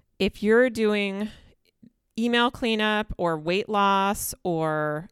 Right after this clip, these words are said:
even your reading list and your book club out of a sense that, you know, what you're doing right now isn't enough and you need to change to try to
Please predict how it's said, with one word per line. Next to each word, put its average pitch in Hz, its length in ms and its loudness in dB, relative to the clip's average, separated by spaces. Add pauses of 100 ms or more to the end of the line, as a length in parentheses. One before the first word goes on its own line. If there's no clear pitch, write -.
(140)
even 220 320 0
your 175 140 -2
reading 196 460 -4
list 208 420 -4
and 175 100 -4
your 165 120 -4
book 165 240 -2
club 196 420 0
out 170 140 2
of 165 320 -2
a 185 60 -6
sense 165 480 -4
that, 156 440 -2
you 185 140 -6
know, 156 180 -4
what 165 300 -2
you're 170 140 -4
doing 156 280 -6
right 147 220 -8
now 165 300 -4
isn't 165 280 -6
enough 151 640 -4
and 165 180 -4
you 160 120 -4
need 156 240 -8
to - 100 -8
change 156 540 -6
to - 140 -12
try 151 320 -4
to 151 440 -4